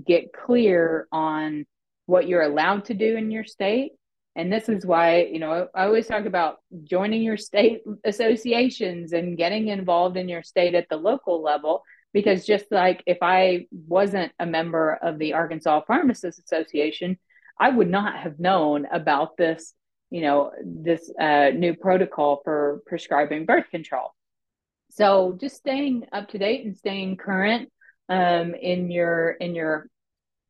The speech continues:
uh, an anticipated, uh, industry, if that's the direction you wanna go, but also just following, following the breadcrumbs, you know, listening to podcasts like this and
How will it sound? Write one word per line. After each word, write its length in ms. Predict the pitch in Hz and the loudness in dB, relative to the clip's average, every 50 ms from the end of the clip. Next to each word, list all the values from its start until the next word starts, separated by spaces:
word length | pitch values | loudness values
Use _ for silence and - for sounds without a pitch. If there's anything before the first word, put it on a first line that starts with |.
| _ _ _ _ - | _ _ _ _ -6
uh, 40 | 170 | -4
an 480 | 165 160 156 160 - - 175 180 180 - - | -2 -2 0 -2 0 0 0 0 0 -2 -2
anticipated, 1300 | 185 180 180 - - - 262 254 - 254 214 - 226 240 220 214 220 214 220 220 214 214 208 214 - _ - - _ - - - | -2 -2 -2 -2 2 2 2 4 4 2 0 2 2 4 4 4 4 4 4 4 4 4 2 0 -6 _ -18 -20 _ -20 -10 -4
uh, 240 | 190 196 190 190 196 196 - - | 0 2 2 2 2 0 -4 -4
industry, 800 | 220 247 240 233 233 254 247 - - - - 240 240 262 311 302 | -2 -2 0 0 0 -2 -4 -4 -8 -10 -8 -6 -6 -6 -6 -8
if 100 | 254 - - | -8 -8 -6
that's 220 | 208 190 190 - | -6 -6 -6 -6
the 100 | - 185 | -10 -12
direction 600 | 175 190 180 180 170 175 - - 214 190 185 180 | -8 -4 -4 -4 -4 -4 -8 -10 -10 -8 -6 -6
you 140 | 175 170 170 | -6 -6 -6
wanna 260 | 170 170 165 160 160 | -6 -6 -4 -4 -4
go, 480 | 156 165 160 160 160 180 196 214 - _ _ _ _ _ _ _ _ - | 0 2 2 4 6 4 4 2 0 _ _ _ _ _ _ _ _ 4
but 280 | 220 226 233 233 220 - | 6 8 8 8 6 2
also 260 | - 254 339 349 466 466 403 - | 0 0 0 0 -2 -6 -4 -4
just 200 | 381 320 - - - | -4 -6 -4 -2 0
following, 760 | 220 214 226 247 269 262 262 262 254 247 247 240 233 208 - _ _ _ _ | 2 2 2 2 2 0 0 0 0 0 0 -2 -4 -4 -6 _ _ _ _
following 420 | - 240 277 311 330 320 302 277 254 | -2 -2 0 0 -2 -2 -2 -2 -2
the 80 | 233 | -2
breadcrumbs, 840 | 202 202 196 196 190 180 - - 160 143 139 135 131 139 143 147 - - | -2 0 0 -2 -2 -4 -8 -10 -8 -6 -6 -6 -6 -6 -8 -10 -10 -10
you 80 | 165 | -6
know, 160 | 165 165 165 165 | -4 -2 0 2
listening 600 | 180 196 240 - - 254 247 247 240 240 233 220 | 4 2 2 4 4 4 4 6 6 4 2 2
to 360 | - - 226 220 214 208 190 - - - | 0 0 0 2 2 0 -2 -4 -2 0
podcasts 580 | 185 196 190 - - 196 190 196 185 - _ - | 0 0 0 -2 -2 0 0 0 0 -2 _ -4
like 220 | 175 170 170 - _ - | -2 -2 -2 -4 _ 0
this 240 | 175 160 147 - - _ - | 2 2 2 0 -2 _ -8
and 220 | 170 160 160 160 | -6 -6 -8 -12